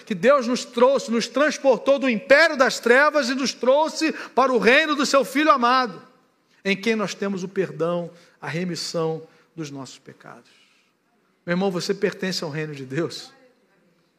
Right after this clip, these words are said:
Nós vamos viver para sempre na presença do Senhor. Nós já vivemos na presença de Deus. Nós somos cidadãos do reino dos céus.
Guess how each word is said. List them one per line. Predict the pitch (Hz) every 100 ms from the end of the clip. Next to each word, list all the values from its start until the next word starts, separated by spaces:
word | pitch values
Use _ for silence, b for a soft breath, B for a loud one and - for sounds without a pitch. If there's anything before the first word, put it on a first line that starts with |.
| _ _ _ _ -
Nós | 170 170
vamos | 180 202 170
viver | 175 147 175 190 190 190 - b b b
para | - 175
sempre | - - 190 202 196 202 202 196 B B
na | 165 180
presença | 185 170 151 180 175
do | 160
Senhor. | - 160 143 160 151 B
Nós | 170 190
já | 220
vivemos | 202 202 156 214 233 180
na | 185
presença | 185 180 147 170 170
de | 151
Deus. | 135 160 175 165 _ _ _ _ b b
Nós | 196 190
somos | - 226 220
cidadãos | - 220 208 165 202 220
do | 202
reino | 165 202 196
dos | 175 -
céus. | 165 165 175 156